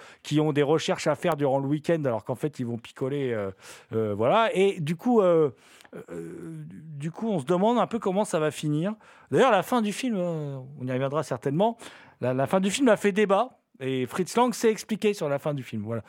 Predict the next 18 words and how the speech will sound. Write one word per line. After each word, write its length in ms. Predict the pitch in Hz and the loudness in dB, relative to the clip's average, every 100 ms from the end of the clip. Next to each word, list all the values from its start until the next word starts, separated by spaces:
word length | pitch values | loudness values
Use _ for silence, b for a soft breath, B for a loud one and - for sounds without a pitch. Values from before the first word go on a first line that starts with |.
| B B | B B
Mais 80 | 131 | 0
on 120 | 135 | 2
y 100 | 143 | 2
reviendra 340 | 147 156 156 151 | 2 2 2 0
tout 180 | 139 | -2
à 40 | 151 | 0
l'heure. 140 | 220 - B B B | 0 -4 B B B
Et, 420 | 156 165 165 151 | 2 4 4 2
et, 560 | 147 151 139 131 127 139 | -2 -2 0 0 0 2
et 40 | 160 | 2
au 100 | 208 | 2
final, 520 | - 160 202 254 160 B B B B | 0 2 2 0 -4 B B B B
euh, 1400 | 127 127 123 117 113 110 110 107 104 101 101 95 - - - 131 135 147 147 - - 50 50 - _ - 202 _ _ - - | 0 2 2 2 2 0 0 -2 -2 -2 -4 -6 -8 -12 -14 -14 -14 -16 -16 -16 -18 -20 -20 -20 _ -20 -20 _ _ -20 -6
un 120 | 143 | -4
film 320 | 135 233 214 190 | -2 -2 2 4
là 160 | 254 | 4
aussi, 500 | 233 - - 262 254 | 2 -2 -4 -2 0
euh, 200 | 165 135 | 0 -2